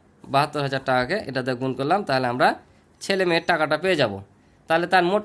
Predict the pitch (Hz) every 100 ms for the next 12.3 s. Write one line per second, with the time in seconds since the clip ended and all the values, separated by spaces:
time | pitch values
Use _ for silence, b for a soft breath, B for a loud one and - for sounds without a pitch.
0 | 190 185 175 180 175 185 185 180 165 165
1 | 156 147 156 143 185 175 165 156 151 143
2 | 151 143 143 139 156 156 131 110 _ _
3 | _ - 139 147 139 135 151 151 139 147
4 | b b _ 135 139 165 160 160 170 190
5 | 143 170 170 165 143 127 117 110 110 147
6 | 170 160 143 151 147 151 165 165 143 151
7 | - 151 143 156 160 - 156 175 156 139
8 | 147 135 143 139 135 135 143 180 185 175
9 | 165 165 165 160 151 147 143 156 151 151
10 | 143 139 - _ _ - - 160 160 165
11 | 147 151 143 139 131 175 254 143 131 135
12 | 135 131 135